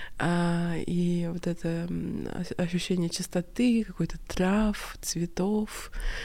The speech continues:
Ам, конечно же, мне очень нравится и тишина, а, и Digital Detox, в котором я была в Мещерском парке. Я все время его вспоминаю, р-, просто, м, мечтаю уже это, э, когда все распустится, повторить это обязательно,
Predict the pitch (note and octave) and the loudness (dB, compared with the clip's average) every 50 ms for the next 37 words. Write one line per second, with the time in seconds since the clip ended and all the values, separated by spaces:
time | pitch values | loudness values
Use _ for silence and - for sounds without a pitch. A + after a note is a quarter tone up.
0 | - - - - - - - E3+ F3 F3 F3 E3+ E3+ E3+ E3+ E3+ E3 E3 E3+ E3+ | -6 -8 -8 -10 -4 0 2 4 4 6 6 6 4 4 4 2 2 0 0 2
1 | - F#3 G3 G#3+ A#3+ A#3+ - G#3+ F#3 D#3+ D#3 D#3+ D#3+ D#3 D#3 D#3 D#3 D#3+ E3 - | 4 4 6 6 6 6 6 4 4 4 4 4 2 2 2 0 -2 -4 -4 -2
2 | F3 F3 F3+ F#3 G3 F#3+ - F3+ E3+ D#3+ E3 D#3+ D#3+ E3 - - - E3 E3 - | -2 0 2 2 2 0 0 0 0 2 2 2 0 -2 -4 -4 -6 -6 -4 -2
3 | F3 D#3+ - - E3 E3+ F#3 G#3 A#3 B3 - - - - - - - - - - | -2 -2 0 0 2 2 2 2 2 0 -4 -8 -12 -12 -10 -10 -12 -12 -10 -4
4 | - F#3 F#3+ F#3 F#3 F#3 F#3 F#3 F#3 F3+ F3 - - - F#3 F3+ F#3 - - - | 0 2 2 4 4 2 2 0 0 -2 -2 -2 0 2 2 2 2 0 -2 -2
5 | F#3 E3+ F#3+ G3 F#3 F#3+ F3 - F3 E3 E3 E3+ E3+ - F#3+ G3 A#3 A#3 - - | 2 4 4 4 4 4 4 4 4 4 4 2 2 4 4 4 4 2 0 -4
6 | - - - F3+ F3 F3 F3 E3+ E3 E3 D#3+ E3 E3 E3 E3 F3 E3+ E3 - F3+ | -4 -2 -2 0 0 2 2 2 2 4 4 4 4 4 4 2 2 2 2 0
7 | E3+ - - F3+ F3 - F3+ G3 G#3 - - - F3+ E3+ E3+ E3 - - - G3+ | 0 0 -2 -4 0 2 2 0 0 0 -2 -2 0 2 2 0 -2 0 2 6
8 | G3 G#3+ G3+ G3 F3+ E3+ F3+ - - - - F#3 F3 F#3 F#3+ F#3 F#3+ G3+ G3+ F3+ | 8 8 8 8 8 6 4 0 -4 0 4 4 6 8 8 6 6 6 6 6
9 | F3 F3 F3 E3+ E3+ E3+ F#3+ - - - - G#3 G3 F#3+ F#3 F#3+ - - F#3 F3+ | 8 8 6 6 4 2 -2 -4 -6 -2 2 4 6 6 6 4 2 0 -2 -2
10 | - - - - - - C4 B3 B3 - - - G#3+ G3 G3 G3 G3 G3 G3 F#3 | -2 -4 -4 -2 -2 -2 -2 -4 -4 -6 0 4 6 6 6 6 6 4 4 2
11 | - - D#3+ G3 G#3+ - - - - - - A#3 A3 G3+ F#3+ F#3 F3+ F3+ F3 E3+ | 2 4 6 6 6 6 4 0 0 4 6 6 8 8 8 8 6 6 4 4
12 | - F3 F3 F3+ G3 G3+ G3 - - - G3+ F#3+ - A3 F#3+ G#3 G3 - - - | 4 2 2 2 2 0 0 0 0 0 0 2 4 4 6 6 4 4 2 2
13 | G#3 F#3+ F#3+ G3 - - - - A3 A3 - G#3+ F#3+ - G3+ - - F3+ - - | 4 4 4 4 2 0 0 2 2 2 2 0 0 0 -2 0 0 0 2 4
14 | G3 G3 G3+ F#3+ F#3+ - - - E3+ D#3+ E3+ F3+ F3 F3 E3+ - - F3+ F3 E3+ | 4 4 4 4 2 0 -2 -4 -2 -2 0 0 0 0 0 -2 -2 -2 -2 -2
15 | F3 | -2